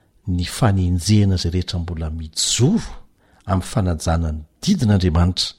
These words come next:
Ary ity fanenjehana ity dia hifantoka manokana amin'ireo izay manaja ny didy faefatra indray. Mario tsara fa lalàna ara-pivavahana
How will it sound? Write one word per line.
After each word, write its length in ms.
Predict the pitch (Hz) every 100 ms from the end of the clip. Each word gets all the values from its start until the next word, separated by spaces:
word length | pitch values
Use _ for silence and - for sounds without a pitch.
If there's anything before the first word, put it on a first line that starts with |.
| _
Ary 240 | 92 92 90
ity 180 | - 240
fanenjehana 720 | - 196 156 135 107 135 107
ity 260 | 101 - 160 - _ _ _ _ _ _
dia 400 | 87 87 98 98
hifantoka 680 | 113 104 - 180 175 - 165
manokana 500 | 147 151 180 120 92 - _ _
amin'ireo 340 | - 98 98 98
izay 340 | 92 90 90 90 - - _
manaja 680 | 98 98 92 90 107 110 110 131 - _
ny 160 | 101 101
didy 400 | 73 120 120 -
faefatra 640 | - 90 80 - 73 -
indray. 320 | 71 71 71 - - _ _ _ _ _ _ _
Mario 240 | 110 117 143
tsara 320 | - 196 175
fa 220 | - 139
lalàna 460 | 123 113 113 139 139
ara-pivavahana 920 | 127 - 107 104 85 120 170 196 233